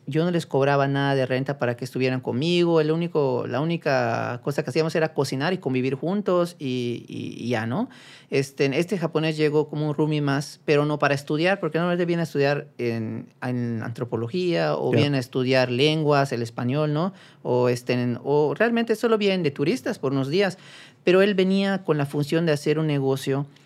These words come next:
Speaker 1: que sea un negocio grande, un negocio ya de cadena. Él, este, mi amigo era un hombre de negocios.
Speaker 2: Ya.
Speaker 1: Era un japonés formado en negocios.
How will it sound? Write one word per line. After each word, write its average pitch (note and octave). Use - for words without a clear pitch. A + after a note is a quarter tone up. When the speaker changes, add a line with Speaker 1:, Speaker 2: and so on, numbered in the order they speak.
Speaker 1:
que D3
sea D3
un D3
negocio B2+
grande, G#2+
un A#2
negocio C#3
ya C3
de A#2
cadena. C3+
Él, F3+
este, D#3+
mi E3+
amigo A3+
era F#3+
un E3
hombre C#3
de A#2
negocios. -
Speaker 2:
Ya. G2
Speaker 1:
Era D#3+
un E3+
japonés D#3+
formado C#3
en A#2+
negocios. A2